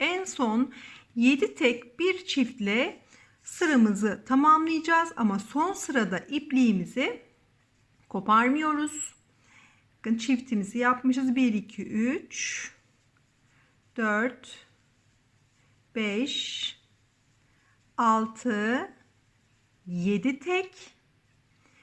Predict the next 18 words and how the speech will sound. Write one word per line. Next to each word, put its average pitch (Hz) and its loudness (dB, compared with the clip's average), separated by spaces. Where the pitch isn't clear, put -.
ve 262 -2
çift 339 -6
yine 240 0
bu 254 -2
dipte 254 -4
bitecek. 226 -4
Bu 403 -4
sefer 233 -2
ipliğimizi 233 0
koparmıyoruz. 302 -2
Çünkü 359 -4
hem 427 -4
bu 339 -6
kapatma 233 -4
işlemini 302 -2
yapacağız 311 -2
hem 359 0
de 262 -2